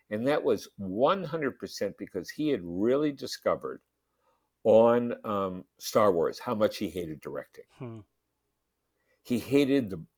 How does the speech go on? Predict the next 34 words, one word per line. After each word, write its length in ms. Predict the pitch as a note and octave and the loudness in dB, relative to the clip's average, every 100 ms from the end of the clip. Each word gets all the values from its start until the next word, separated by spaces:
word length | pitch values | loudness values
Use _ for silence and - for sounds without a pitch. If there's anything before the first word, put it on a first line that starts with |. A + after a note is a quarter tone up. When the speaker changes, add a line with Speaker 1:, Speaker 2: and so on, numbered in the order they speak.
| - | -4
Speaker 1:
the 100 | G2+ | 0
responsibility. 840 | F#2 - A2 G#2+ F#2+ B2 A#2+ G#2+ | 0 0 -2 -2 -2 0 0 -2
He 100 | F2+ | -2
hated 280 | A#2+ A#2 G#2+ | -2 -2 -4
everybody 440 | G2+ G#2+ G#2+ F#2 | -4 -2 -2 -2
looking 520 | E2+ F#2+ A2 - A2+ | 0 0 0 -2 -2
at 100 | G#2+ | -2
him. 360 | G#2 A2 A2 A2 _ _ _ _ _ _ _ _ _ | -2 -4 -4 -8 _ _ _ _ _ _ _ _ _
He 160 | A#2 G#2 | -2 0
hated 580 | A#2 A#2+ A#2 G#2+ G2 - _ _ _ _ _ _ _ - | 4 4 4 4 0 -8 _ _ _ _ _ _ _ 0
being 260 | B2 A2 G2 | 2 2 -2
frustrated 840 | - - B2 - - A#2 A2 G#2 | -6 6 6 6 4 4 4 0
by 340 | G2+ F2+ F2+ - _ A2+ | 0 2 2 -2 _ 0
other 200 | G#2+ A2+ | 0 -2
people 280 | A#2+ A2 | -4 -4
not 220 | G2 F#2+ F#2+ | -2 0 0
understanding 680 | F#2+ F2+ - G#2+ G2+ G2 | -2 -6 -6 -4 -2 -2
what 120 | F#2 | -2
he 60 | E2+ | 0
wanted. 560 | F2+ G2 A2 G#2+ G2+ - _ _ _ _ _ _ | 4 4 4 2 0 -6 _ _ _ _ _ _
He 80 | - | 0
had 100 | G#2+ | 2
a 40 | F#2 | 2
very, 360 | E2+ A#2+ A#2+ | 8 10 12
very 260 | G#2+ G#2+ G2+ | 8 4 4
hard 260 | - G2+ | 4 2
time 240 | - G2+ F#2+ | 2 -4 -4
with 140 | F#2+ | -6
the 60 | F2+ | -6
British 380 | F2 F#2+ F2+ - | -4 -2 -4 -10
crew 300 | - G2 F2+ | -6 -2 -2
on 120 | D#2+ | -2
Star 300 | - F#2 F2 | -2 0 2
Wars. 400 | E2+ E2+ - | 2 0 -4